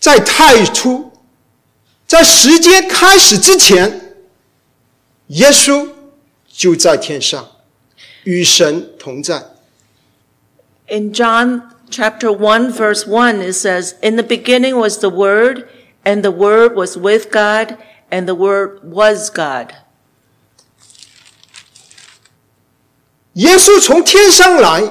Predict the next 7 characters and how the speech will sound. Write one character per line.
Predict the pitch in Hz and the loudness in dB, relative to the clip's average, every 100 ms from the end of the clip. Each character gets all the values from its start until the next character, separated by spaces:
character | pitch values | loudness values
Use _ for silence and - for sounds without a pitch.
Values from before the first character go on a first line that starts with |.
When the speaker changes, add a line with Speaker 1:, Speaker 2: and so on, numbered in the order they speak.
| - - _ _ _ _ _ _ _ _ _ | -8 -20 _ _ _ _ _ _ _ _ _
Speaker 1:
是 | - - 339 294 220 - - - _ _ | -4 2 2 2 0 -4 -16 -20 _ _
为 | 359 349 | 2 4
了 | 311 - | 4 2
表 | 269 254 226 | 2 4 4
示 | 214 - 262 - - - _ _ _ _ _ _ _ _ _ _ _ _ - | 4 0 -2 -4 -12 -20 _ _ _ _ _ _ _ _ _ _ _ _ -18
耶 | 147 208 247 | 0 4 4
稣 | - 240 240 | 2 0 -2